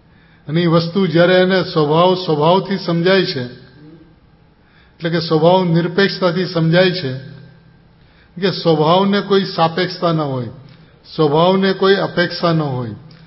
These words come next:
સ્વભાવની અંદરમાં ઉપેક્ષાની વાતો ન હોય, સ્વભાવ નિરપેક્ષ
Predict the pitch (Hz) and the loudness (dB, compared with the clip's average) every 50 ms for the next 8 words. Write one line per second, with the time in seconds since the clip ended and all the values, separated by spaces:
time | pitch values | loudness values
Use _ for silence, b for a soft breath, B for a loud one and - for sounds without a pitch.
0 | B B B - - 160 147 139 151 165 180 185 185 190 190 185 190 185 185 185 | B B B -12 -6 -4 -2 0 2 2 2 2 2 0 0 0 0 -2 -2 -2
1 | 202 214 - - - - - 190 185 180 185 - 185 180 175 175 175 165 151 151 | -2 -4 -4 -6 -8 -4 0 0 0 0 0 -4 -4 -2 -2 -2 -2 0 0 -2
2 | 151 156 - 170 165 160 156 139 110 110 113 104 98 - - b b b b b | -2 -2 -2 -2 -2 -2 -2 -4 -6 -8 -10 -10 -12 -16 -20 b b b b b
3 | b _ - - 151 151 139 139 160 170 185 190 190 180 165 160 156 165 165 160 | b _ -10 -6 -4 -4 -2 0 2 2 2 2 0 -2 -2 -2 -2 -4 -4 -4
4 | 165 - 185 190 185 - | -2 0 0 0 0 -2